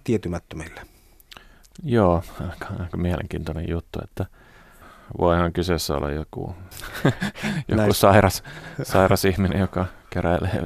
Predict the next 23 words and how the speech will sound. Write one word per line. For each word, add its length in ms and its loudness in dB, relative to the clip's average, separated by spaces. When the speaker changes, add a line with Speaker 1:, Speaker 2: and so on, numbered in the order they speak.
Speaker 2:
diktaattorin 540 -4
käsiä, 340 -2
mikä, 220 -4
en 100 -6
tiedä 240 -2
siitä. 340 -2
Ö, 80 0
sanotteko 360 4
muuten, 220 4
että 300 2
Evitankin 460 4
ruumis, 360 -2
niin 340 -8
senkin 300 -2
kohtalo 380 -2
on 40 0
aika 180 -6
mielenkiintoinen, 640 -6
että 140 -8
hänellähän 420 2
valmisteltiin 640 2
hautamausoleumia, 1300 -2
mutta, 380 -6